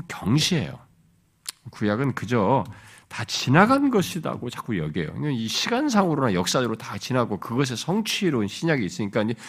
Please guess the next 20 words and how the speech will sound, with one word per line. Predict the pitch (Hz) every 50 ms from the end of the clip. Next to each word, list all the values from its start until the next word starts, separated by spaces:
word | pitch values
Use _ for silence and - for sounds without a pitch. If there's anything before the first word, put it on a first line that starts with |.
| - -
성취된 | - - - 233 226 - 285 262 240 220 208
것만, | 180 151 120 101 -
결론을 | - 107 104 120 151 196 196 175 139 139 160 131 90 80
더 | - 101 98
중요시 | - - 120 123 117 - - 90 80
여기만 | 92 120 139 160 180 185 143 107
알면 | 85 87 104 120 120 113 90
되지 | - 71 67 - 80
않느냐. | 87 95 85 69 78
이게 | 110 143 135 - - - -
저걸 | - - 113 127 127
다 | - - -
설명했으니까, | - - 131 147 175 170 131 127 123 - - 147 107 87 - 76 76
저것에 | - - 104 123 147 127 147
대한 | 123 113 98 90
성취니까. | 87 104 139 160 160 - - 139 107 78 - - 73 71 76 82 85 78 - - - - - -
그래가지고 | - 160 160 151 147 156 151 131 - - - - -
저걸 | - - 101 139 196 202 151 120 -
구약을 | - 127 139 147 147 147 135
경시하고 | - - 85 - 98 92 - 135 110 98 95 87 117 151 147 110 71 -